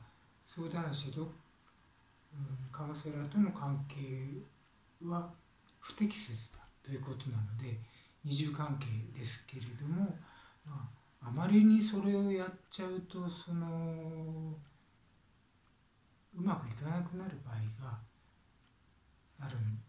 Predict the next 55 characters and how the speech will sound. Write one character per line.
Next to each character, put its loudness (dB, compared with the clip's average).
で -14
す -12
ね。 -14
要 -2
は 0
関 -2
係 8
性 8
を 4
結 2
び、 10
結 0
び 6
な 4
が 0
ら -2
治 -4
療 0
は 0
進 -2
ん 2
で -2
い -4
く -8
わ -4
け -6
で -6
す -10
か -14
ら、 -4
ど -4
こ 0
ま 8
で 0
の 0
関 -2
係 2
性 -6
に 2
踏 -2
み 2
込 -4
ん 0
で -2
い -4
く -10
か -4
っ -4
て -10
い -2
う 2
の 8
は、 0
ま -2
あ、 -4